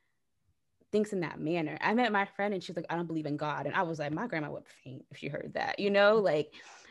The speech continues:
and I think that's something different about kind of how we see it and our grievances with it. And my friend, to be honest, in college, didn't really feel that kind of conflict per se, because they didn't grow up in that environment. And that's kind of where I met people who think that kind of had to question my own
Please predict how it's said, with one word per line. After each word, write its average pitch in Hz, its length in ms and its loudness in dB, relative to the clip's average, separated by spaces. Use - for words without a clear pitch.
and 208 160 8
I 214 40 6
think 233 160 4
that's 226 100 2
something 202 200 4
different 180 380 2
about 170 260 2
kind 170 160 0
of 160 80 -2
how 170 340 0
we 160 180 -2
see 175 260 -6
it 175 80 0
and 170 100 -2
our 170 240 2
grievances 180 380 0
with 220 160 2
it. 233 160 6
And 175 120 2
my 156 180 -2
friend, 240 420 4
to - 80 -12
be 180 100 0
honest, 160 180 4
in 165 60 4
college, 170 480 2
didn't 240 160 4
really 220 300 -2
feel 220 180 6
that 190 220 6
kind 190 160 2
of 170 80 4
conflict - 680 -6
per 147 140 -4
se, 156 220 -2
because 160 260 -2
they 170 160 2
didn't 175 140 4
grow 175 80 4
up 170 80 0
in 160 80 2
that 143 160 -2
environment. 151 880 -2
And 170 420 6
that's 170 320 2
kind 175 180 2
of 160 60 4
where 156 140 4
I 151 80 4
met 156 200 2
people 156 280 -2
who 156 160 0
think 151 320 0
that 147 180 -4
kind 156 140 0
of 160 40 0
had 151 60 0
to 160 60 -4
question 160 340 0
my 156 220 4
own 160 380 4